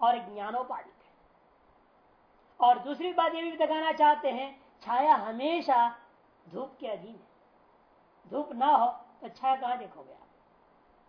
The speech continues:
अंधकार में छाया ढूंढो अपनी, किसी चीज की छाया नहीं मिलेगी अंधकार में। अर्थात अंतर्यामी के अधीन ये जीव है, ये भी दिखाना चाहते हैं, इसे छाया तपो कहा गया।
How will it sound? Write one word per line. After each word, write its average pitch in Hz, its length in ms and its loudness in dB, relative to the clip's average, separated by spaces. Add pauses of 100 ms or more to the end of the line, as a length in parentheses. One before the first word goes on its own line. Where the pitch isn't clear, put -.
(400)
अंधकार 247 380 -2
में 247 100 -10
छाया 247 180 -2
ढूंढो 262 260 -4
अपनी, 285 260 -6 (1700)
किसी 240 220 -14
चीज 262 180 -8
की 294 140 -8
छाया 294 240 -2
नहीं 339 140 -6
मिलेगी 330 260 -10
अंधकार 311 440 -8
में। 320 100 -18 (1700)
अर्थात 320 280 -2
अंतर्यामी 339 680 2
के 381 160 2
अधीन 320 300 2
ये 392 160 -2
जीव 330 280 -4
है, - 240 -2 (1080)
ये 262 120 0
भी 285 80 -6
दिखाना 277 340 -6
चाहते - 360 -20
हैं, - 60 -20 (640)
इसे 277 280 0
छाया 285 280 4
तपो 240 260 -10
कहा 190 200 -20
गया। 151 160 -20